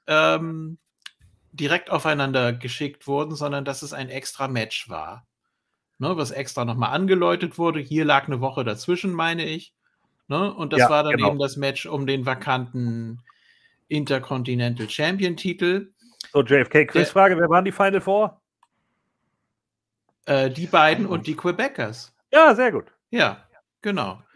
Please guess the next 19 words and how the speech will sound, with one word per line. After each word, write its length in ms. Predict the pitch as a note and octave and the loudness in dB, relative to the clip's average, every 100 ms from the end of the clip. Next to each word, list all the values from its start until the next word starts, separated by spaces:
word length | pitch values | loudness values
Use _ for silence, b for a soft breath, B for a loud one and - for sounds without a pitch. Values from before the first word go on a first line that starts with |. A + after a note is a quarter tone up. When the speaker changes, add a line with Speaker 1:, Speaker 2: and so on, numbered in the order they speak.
| b b b | b b b
Speaker 1:
Und 160 | D#3 | -4
Razor 320 | D3 F3+ F#3+ G3 | 0 2 2 0
konnte 220 | F#3+ F#3 | 0 -2
sich 100 | F3 | -2
tatsächlich 480 | E3+ D#3+ F3 F3 D#3+ | -2 -4 -4 -4 -2
gegen 240 | D#3+ D#3 | -2 -2
alle 260 | D3+ F#3+ F#3+ | -2 0 0
drei 260 | D#3+ E3 | 0 0
Heels 520 | D#3+ E3+ F3+ F3+ - | -2 0 0 -2 -6
dann, 480 | - D#3+ D#3+ D#3 D3+ | -4 -4 -4 -10 -14
äh, 320 | C3+ C#3+ C#3+ | -10 -8 -6
durchsetzen. 960 | C#3+ E3+ G#3 C#3 A#2+ A#2+ D3 F3+ A#3 _ - | -4 -4 -4 -4 -6 -6 -8 -8 -10 _ -10
Also 200 | A2 G#2 | -8 -8
klar, 260 | - G2+ | -4 -4
dann 200 | G2+ G#2 | -4 -8
gegen 240 | G#2+ A2+ A2+ | -8 -6 -6
Mattel 480 | A2 A#2+ A#2+ B2 C#3+ | -6 -6 -4 -2 -2
im, 380 | B2 B2 A#2+ A#2+ | -4 -4 -4 -4
äh, 520 | A2+ A2 A2 G#2+ | -6 -8 -8 -10